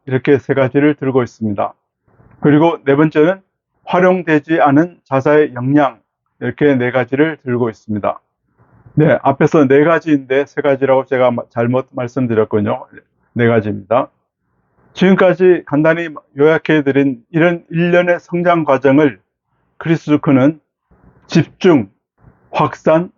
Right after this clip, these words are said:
재정의라고 하는 사이클로 정의하고 있습니다. 집중,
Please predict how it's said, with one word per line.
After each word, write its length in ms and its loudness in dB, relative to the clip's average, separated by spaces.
재정의라고 1040 0
하는 240 -2
사이클로 760 0
정의하고 500 -2
있습니다. 480 -8
집중, 520 0